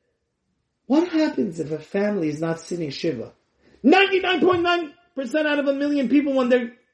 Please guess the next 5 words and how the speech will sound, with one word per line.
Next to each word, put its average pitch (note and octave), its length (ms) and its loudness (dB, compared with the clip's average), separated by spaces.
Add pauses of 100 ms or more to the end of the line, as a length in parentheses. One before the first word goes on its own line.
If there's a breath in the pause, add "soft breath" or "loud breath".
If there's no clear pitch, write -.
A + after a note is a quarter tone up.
(580)
grandparents C4 600 2
or A#3+ 80 6
parents, A#3+ 400 0 (640)
uh, - 180 -6 (340)
pass, C4+ 480 2